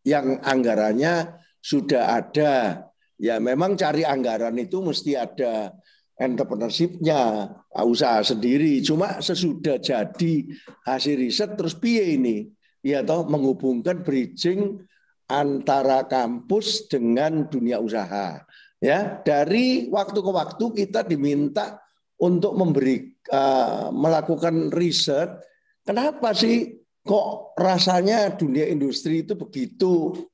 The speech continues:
jauh sama kampus? Kenapa? Iya toh, ada masalah trust, ada masalah komunikasi. Padahal Jinos itu kan terbukti bagus ya. Ini yang dipakai oleh Pak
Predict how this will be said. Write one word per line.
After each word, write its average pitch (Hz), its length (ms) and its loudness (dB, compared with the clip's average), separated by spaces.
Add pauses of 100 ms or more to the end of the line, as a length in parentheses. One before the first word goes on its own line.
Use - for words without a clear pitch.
(440)
jauh 143 480 4
sama 147 480 2
kampus? 147 800 -2
Kenapa? 117 800 -4 (320)
Iya 143 240 2
toh, 180 560 -2
ada - 320 0
masalah 117 560 2
trust, 156 480 2
ada 123 320 -2
masalah 120 640 0
komunikasi. 151 1120 -2 (560)
Padahal 180 480 -2
Jinos 160 480 0
itu 190 240 -4
kan 180 240 -2
terbukti 208 960 -2 (400)
bagus 139 560 0
ya. 123 240 2 (320)
Ini 151 320 2
yang 135 160 2
dipakai 120 720 0
oleh 143 400 2
Pak - 220 -4